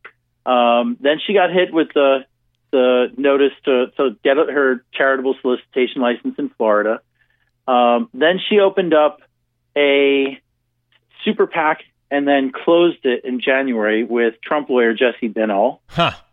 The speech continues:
Speaker 1: Um, yeah. Then she went ahead and opened up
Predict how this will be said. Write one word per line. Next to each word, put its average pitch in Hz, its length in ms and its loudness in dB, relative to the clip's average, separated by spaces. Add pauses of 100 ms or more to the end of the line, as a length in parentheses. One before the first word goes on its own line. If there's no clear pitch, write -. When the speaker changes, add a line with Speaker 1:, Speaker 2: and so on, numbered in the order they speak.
(220)
Speaker 1:
Um, 120 420 2 (220)
yeah. 165 280 0 (540)
Then 202 560 0 (600)
she 185 80 -2
went 185 220 2
ahead 170 300 2
and 160 80 -10
opened 160 340 0
up 151 300 0